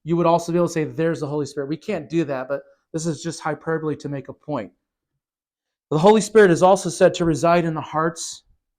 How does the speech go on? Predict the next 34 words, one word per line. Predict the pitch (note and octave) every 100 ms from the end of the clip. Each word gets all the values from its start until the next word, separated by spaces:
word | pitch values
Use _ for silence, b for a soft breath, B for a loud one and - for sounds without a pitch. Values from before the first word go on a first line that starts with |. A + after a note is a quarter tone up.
| -
of | D3+
God's | D#3 D#3+ D3+
elect. | D3+ D3 E3 - _ _ _ _ _ _ _ _ _ _ _ _ - -
So | C#3+ E3+ D#3
if | F#3
we |
were | F#3+ F#3
to | F#3 -
ask, | E3 D#3+ D#3 -
"Where | C3 D#3 E3
is | C3+
the | C#3
Holy | D3 D3
Spirit?" | C#3 - C#3+ D3+ F3 _ _ _ _
we | D3+
could | D3+ E3
affirm | D#3 F3 D#3+ D3+
that | C#3
God | B2 B2+ D#3+
is | E3
everywhere | D#3 D3+ D3 D#3 F#3 - _ _ _ _ _ _ -
and | C#3
that | C#3+
the | C#3+
Holy | - D#3+ D#3
Spirit | - - D#3+ C#3+
also | C#3+ D3+ -
resides | D3 C#3 C3 D3 C#3+
in | C#3+
the | C#3
hearts | - C#3+ C#3
of | B2
regenerated | C3 C3+ C3+ C3 B2+ B2+ B2
people. | E3+ D3+ F#2+ -